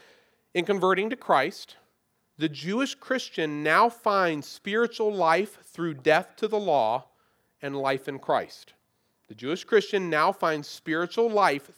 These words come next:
through death to the law and life in Christ. And this comes from verses nineteen to twenty-one. It's the biggest implication of the three, but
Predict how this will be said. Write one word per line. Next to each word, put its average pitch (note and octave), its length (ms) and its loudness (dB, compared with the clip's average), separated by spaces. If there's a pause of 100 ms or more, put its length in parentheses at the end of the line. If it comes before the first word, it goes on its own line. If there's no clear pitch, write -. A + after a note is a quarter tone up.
through F#3 640 2
death D3+ 340 0
to G3+ 100 -2
the F#3+ 100 -4
law B2+ 400 0 (360)
and C#3 140 -8
life B2+ 260 -4
in C3+ 80 -8
Christ. D#3+ 340 0
And D3+ 80 -6
this A3 100 -4
comes G#3+ 220 0
from G3 120 -8
verses F3+ 280 -4
nineteen E3+ 360 -4
to F3 60 -6
twenty-one. E3 640 -4
It's - 120 -20
the - 80 -16
biggest D3 320 -6
implication D#3 520 -10
of D3+ 80 -8
the E3 80 -8
three, B2+ 380 -8
but C3 260 -6